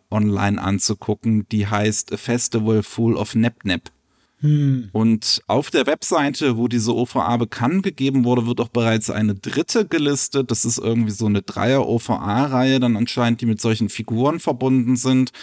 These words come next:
Speaker 1: Aber zu dieser dritten weiß man nichts weiter. Halt, dass sie geplant ist, aber kein Titel oder sonst was.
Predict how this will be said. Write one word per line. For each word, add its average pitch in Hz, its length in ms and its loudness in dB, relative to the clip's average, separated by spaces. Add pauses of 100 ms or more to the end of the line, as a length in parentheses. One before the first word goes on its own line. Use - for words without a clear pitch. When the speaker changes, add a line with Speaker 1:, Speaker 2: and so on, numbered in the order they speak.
(260)
Speaker 1:
Aber 107 160 0
zu 117 160 -2
dieser 110 300 -2
dritten 110 840 0
weiß 107 520 -2
man 98 500 0
nichts - 380 -4
weiter. 90 400 -2
Halt, 98 260 -2
dass - 180 -2
sie 104 120 -4
geplant 107 560 0
ist, 98 180 -2
aber 101 180 -2
kein 101 360 -2
Titel 92 460 -2
oder 92 260 -2
sonst 92 440 -2
was. - 440 -6